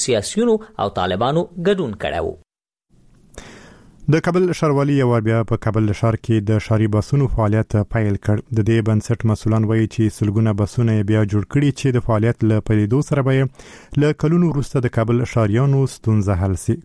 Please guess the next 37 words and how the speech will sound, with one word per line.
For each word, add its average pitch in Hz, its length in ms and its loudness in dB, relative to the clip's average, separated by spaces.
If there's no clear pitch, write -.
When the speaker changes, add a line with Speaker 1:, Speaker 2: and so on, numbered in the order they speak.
Speaker 2:
کابل 110 320 0
ښاروال 107 420 0
چې 113 240 -2
پرون 127 260 2
یې 131 140 2
د 117 140 0
پنځو 117 340 2
بسونو 113 400 0
کار 117 180 0
په 113 180 2
ازمایښتي 110 640 0
ډول 151 200 0
د 135 120 0
کابل 131 300 0
په 127 80 2
احمد 117 240 0
شاه 120 240 0
بابا 113 200 2
مینه 147 280 2
کې - 240 -6
پیل 131 240 0
کړ، 131 120 2
وویل 117 440 0
چې 113 320 -2
د 156 100 -2
بسونو 175 420 0
بیا 139 140 2
ځلي 127 260 0
فعالیت 110 380 0
به 117 80 2
وکولای 107 460 0
سي 107 120 0
د 98 120 -2
خلکو 143 300 0
لپاره 131 300 0
زیاتې 113 1080 -2
اسانتیاوې 101 600 0